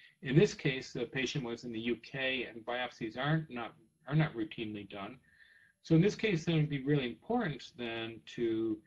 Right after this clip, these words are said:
uh, and that was a key teaching point, is to get a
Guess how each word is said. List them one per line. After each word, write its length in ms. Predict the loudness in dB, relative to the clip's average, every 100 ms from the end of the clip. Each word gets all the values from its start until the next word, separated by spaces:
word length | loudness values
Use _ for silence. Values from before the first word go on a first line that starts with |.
| _ _ _ _ -18 -14
uh, 220 | -12 -12 -10
and 80 | -6
that 140 | -4
was 160 | -4 -6
a 60 | -10
key 220 | -2 -2
teaching 440 | 0 -4 -2 -4
point, 380 | -4 -10 -12 -14 -10
is 140 | -10 -8
to 80 |
get 220 | -6 -4
a 80 | -4